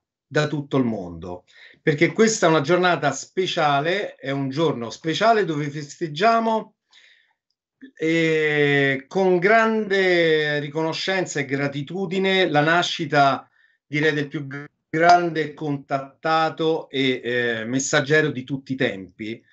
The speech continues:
da parte degli angeli ieri ed extraterrestri di oggi, come, eh, sottolineava spesso, festeggiamo infatti Eugenio Siragusa, che nasce a Catania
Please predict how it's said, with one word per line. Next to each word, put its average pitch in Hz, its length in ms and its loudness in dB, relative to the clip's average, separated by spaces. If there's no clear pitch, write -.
da 139 260 -2
parte 143 440 0
degli 135 380 -4
angeli 143 580 -6
ieri 147 640 -6
ed 123 180 -14
extraterrestri 127 1000 -6
di 127 120 -2
oggi, 160 1000 -2
come, 131 460 2
eh, 120 520 0
sottolineava 139 760 4
spesso, 156 720 -4
festeggiamo 156 480 0
infatti 131 560 -6
Eugenio 131 420 -2
Siragusa, 104 640 -6
che 135 120 -2
nasce 131 240 2
a 123 80 -2
Catania 160 840 0